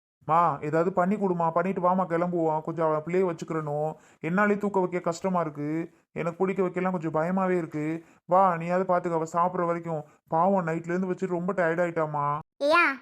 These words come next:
Speaker 2: எனக்கு வீட்ல வேலை இருக்கு, நான் என்னத்த வந்தேன். மல்லிகாவை தான் கூட்டிட்டு போவே.
Speaker 1: உனக்கு உரிமை இருக்கா? மல்லிகா சித்திக்கு உரிமை இருக்கா? மல்லிகா சித்தி எதுக்காக வந்து பார்க்கணும், வைக்கணும்? நீ தானே வரணும், பார்க்கணும், வைக்கணும். மல்லிகா சித்தி, மல்லிகா சித்தின்னு அந்த சித்தியவே பாடாப்படுத்துறா.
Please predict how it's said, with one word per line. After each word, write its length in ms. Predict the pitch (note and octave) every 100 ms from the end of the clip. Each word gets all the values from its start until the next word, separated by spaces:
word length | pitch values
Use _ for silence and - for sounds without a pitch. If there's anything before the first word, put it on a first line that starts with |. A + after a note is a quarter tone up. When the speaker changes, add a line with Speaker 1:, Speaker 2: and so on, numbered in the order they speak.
| -
Speaker 2:
எனக்கு 440 | B3+ B3+ B3+ C4
வீட்ல 340 | A#3+ D#4 F#4 F4
வேலை 300 | D4+ E4+ E4
இருக்கு, 220 | D4+ D#4
நான் 200 | C#4 B3
என்னத்த 200 | B3+ D4+
வந்தேன். 560 | C4+ C4 C4 C4 B3+ B3+ _ -
மல்லிகாவை 420 | D4 F#4+ A4 E4
தான் 140 | F#4
கூட்டிட்டு 260 | F4 D#4+ D4+
போவே. 380 | D4+ D4 D4 D4 - -
Speaker 1:
உனக்கு 300 | F#3 C4+ A#3+
உரிமை 220 | B3+ B3+
இருக்கா? 220 | G#3 C#4+
மல்லிகா 180 | A3 C#4+
சித்திக்கு 300 | C4+ G3 G#3
உரிமை 160 | G#3 G3+
இருக்கா? 220 | D3+ B2 - _ _ _ -
மல்லிகா 260 | G3 D4
சித்தி 180 | D#4 A#3
எதுக்காக 320 | A#3+ C4+ C4
வந்து 160 | A3+ A#3+
பார்க்கணும், 440 | A3 A3 A3 C4+
வைக்கணும்? 300 | G#3+ G#3+ B3+ - _ _ _ -
நீ 140 | A3
தானே 200 | D4 D#4+ C#4
வரணும், 240 | B3+ C4+
பார்க்கணும், 440 | C#4 B3 B3+ C#4
வைக்கணும். 300 | A3+ G#3 D3 - _ _ -
மல்லிகா 220 | G3+ D4
சித்தி, 220 | E4 A3 A3
மல்லிகா 300 | G3+ D4 D#4+
சித்தின்னு 340 | G#3+ C#4 A3+
அந்த 120 | G#3
சித்தியவே 340 | A3+ A#3 C#4 D4
பாடாப்படுத்துறா. 600 | A#3 A#3+ A#3 G#3 G#3